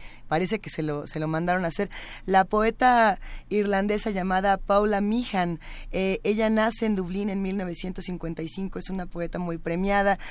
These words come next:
eh, llena de becas, llena de distinciones y además es traductora, entonces tiene, tiene muy buen juego con, con su lenguaje.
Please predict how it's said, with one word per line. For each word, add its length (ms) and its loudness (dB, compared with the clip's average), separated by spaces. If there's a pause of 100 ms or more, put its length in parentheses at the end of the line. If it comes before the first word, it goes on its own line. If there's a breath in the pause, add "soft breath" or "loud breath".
(180 loud breath)
eh, 200 -2
llena 300 2
de 140 2
becas, 480 0
llena 220 0
de 100 4
distinciones 640 -2
y 100 2
además 340 2
es 120 -2
traductora, 680 -2
entonces 500 -6
tiene, 460 0 (400 loud breath)
tiene 260 2
muy 220 4
buen 220 2
juego 480 2 (100)
con, 220 -4
con 200 -6
su 140 -4
lenguaje. 580 0